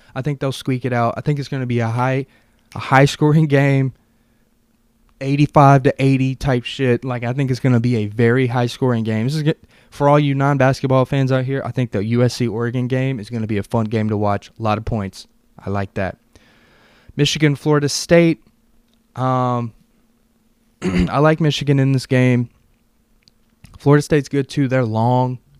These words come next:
They're, they're big. They're tall. They're fast. They found a way to shut down Colorado, who put up ninety-six points in their first game. Defense, they're real, they're a defensive-minded team.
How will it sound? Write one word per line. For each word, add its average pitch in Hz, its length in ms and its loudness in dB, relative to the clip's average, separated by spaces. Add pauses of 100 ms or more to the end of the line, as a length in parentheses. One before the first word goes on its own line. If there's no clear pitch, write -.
(140)
They're, 113 160 -4 (120)
they're 113 120 -2
big. 123 500 -2
They're 104 120 -4
tall. 123 560 -2 (220)
They're 98 140 -6
fast. 123 720 -2 (920)
They 120 120 0
found 127 320 0
a 120 60 4
way 123 320 2
to 120 580 -2
shut 131 260 0
down 123 380 0
Colorado, 127 680 2
who 120 120 0
put 131 180 0
up 117 100 2
ninety-six 123 760 -4
points 135 320 -2
in 117 60 -2
their 110 140 -2
first 117 320 0
game. 120 380 2 (520)
Defense, 127 580 -4 (440)
they're 127 260 0
real, 165 260 8
they're 165 180 4
a 202 40 4
defensive-minded 160 760 -2
team. 131 380 0